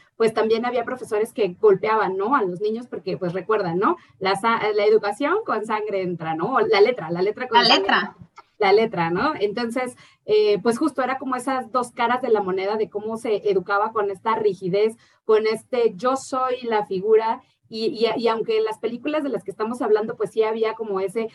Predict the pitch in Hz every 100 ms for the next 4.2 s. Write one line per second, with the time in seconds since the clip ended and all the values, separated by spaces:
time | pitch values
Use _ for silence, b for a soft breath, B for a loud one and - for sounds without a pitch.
0 | b 233 226 202 190 185 226 240 175 170
1 | 190 - 190 185 196 175 180 170 170 147
2 | 180 - 196 196 - 185 185 - 220 214
3 | - 190 180 185 185 190 196 208 190 185
4 | 180 190